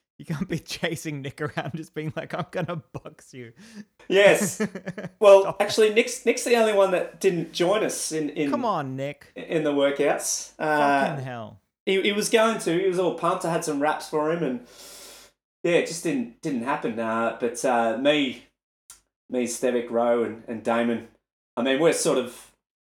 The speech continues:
Speaker 2: we're, we're sort of, you know, been more of, of workout guys for a long time now, um, uh, gyms and stuff. So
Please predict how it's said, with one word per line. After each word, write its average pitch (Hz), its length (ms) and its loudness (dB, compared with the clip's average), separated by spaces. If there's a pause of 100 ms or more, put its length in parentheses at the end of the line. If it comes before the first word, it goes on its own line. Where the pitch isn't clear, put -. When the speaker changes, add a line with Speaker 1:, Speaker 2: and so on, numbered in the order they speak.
(840)
Speaker 2:
we're, 135 200 0
we're 131 180 4
sort 120 320 -2
of, 107 260 -4
you 113 120 -4
know, 104 220 -6 (1400)
been 131 220 4
more 120 440 2
of, - 160 -16
of 117 280 -4
workout 123 440 2
guys 120 540 -2 (420)
for - 160 -4
a 120 40 0
long 120 200 0
time 120 300 0
now, 113 300 -2 (360)
um, 110 540 -4 (880)
uh, 101 240 -8
gyms 117 420 -2
and 113 80 -8
stuff. 110 260 -2
So 107 320 -2